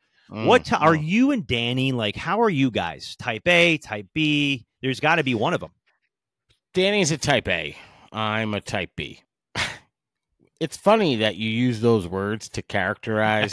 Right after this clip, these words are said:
Speaker 1: type B
Speaker 2: <laughs>
Speaker 1: because those seem to be the exact same words you used when you were at our condo. Um,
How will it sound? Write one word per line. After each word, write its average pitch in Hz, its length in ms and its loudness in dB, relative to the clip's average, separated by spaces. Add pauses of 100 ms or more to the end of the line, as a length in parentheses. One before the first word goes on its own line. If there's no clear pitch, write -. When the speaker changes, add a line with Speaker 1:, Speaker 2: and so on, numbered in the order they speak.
Speaker 1:
type 95 280 -2
B 104 200 -4
Speaker 2:
<laughs> 120 40 -6
Speaker 1:
because 117 280 -4
those 113 300 -2
seem 147 520 -4
to 135 80 -4
be 107 160 0
the 101 120 -2
exact 101 520 -2
same 110 280 -2
words 107 380 -2
you 95 100 -8
used 104 600 -4
when 98 220 -2
you 104 120 0
were 98 140 0
at 101 280 0 (160)
our 92 500 -4 (580)
condo. 95 720 -2 (720)
Um, 98 680 0